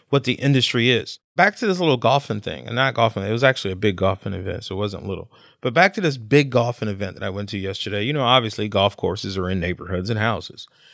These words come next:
And I'm going from house, you know, I'm supposed to be playing golf, but I'm looking at people's backyards. And I'm like, "Beautiful house, garbage, backyard. Beautiful house, garbage, backyard." Beau-, and, like, it was,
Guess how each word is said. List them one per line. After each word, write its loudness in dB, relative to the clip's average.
And 2
I'm 4
going 2
from -6
house, 0
you -4
know, 4
I'm 2
supposed -2
to -6
be -6
playing -2
golf, 4
but -2
I'm 4
looking -4
at -8
people's -8
backyards. -4
And 2
I'm 4
like, 2
"Beautiful 2
house, 0
garbage, -4
backyard. -8
Beautiful 4
house, -2
garbage, -4
backyard." -16
Beau-, 2
and, 0
like, 4
it 6
was, 0